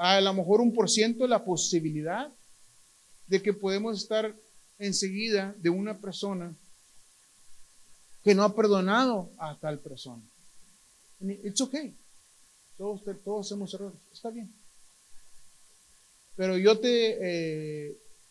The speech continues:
te explico, te guío, te comento de que cuando tú encuentres ese perdón hacia la persona,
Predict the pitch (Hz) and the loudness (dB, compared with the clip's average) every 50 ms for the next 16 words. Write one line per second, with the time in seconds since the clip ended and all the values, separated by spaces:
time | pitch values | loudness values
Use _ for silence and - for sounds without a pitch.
0 | - - - - - - - _ - - - - - - - _ - - - - | -20 -20 -20 -20 -20 -20 -20 _ -20 -20 -20 -20 -20 -20 -20 _ -20 -20 -20 -20
1 | - - - - - - - - - 170 - - - 214 233 220 226 247 220 226 | -20 -20 -20 -20 -20 -20 -14 -8 -4 -2 -2 0 0 0 0 0 2 0 0 2
2 | 196 180 170 202 220 254 277 285 269 - - 190 175 - 180 170 190 214 240 226 | 2 0 2 2 2 2 0 -2 -4 -8 -10 -10 -8 -6 -2 2 4 4 4 2
3 | 226 302 302 - - - - - - - _ - - - _ _ _ _ - - | 0 -2 -4 -4 -6 -12 -20 -20 -20 -20 _ -20 -20 -20 _ _ _ _ -20 -20
4 | - _ - - - - - _ - 170 165 160 175 160 - 175 165 165 160 151 | -20 _ -20 -20 -20 -20 -20 _ -8 -8 -6 -6 -6 -8 -6 -6 -6 -6 -6 -6
5 | - 208 226 208 233 247 240 240 247 240 226 - - - 185 185 180 - 233 - | -4 -6 -4 -2 -2 -2 -2 0 -2 -2 -2 -2 -4 -4 -6 -6 -4 -4 -4 -4
6 | - - 175 160 151 160 175 214 262 262 - - - - - - - - _ _ | -4 -4 -6 -4 -2 -2 -2 -2 -2 -4 -6 -10 -20 -20 -20 -20 -20 -20 _ _
7 | - - - - - 151 - - 165 160 151 151 - 143 - - 185 208 247 269 | -20 -20 -20 -18 -16 -14 -12 -10 -10 -10 -10 -12 -14 -14 -12 -10 -8 -8 -8 -8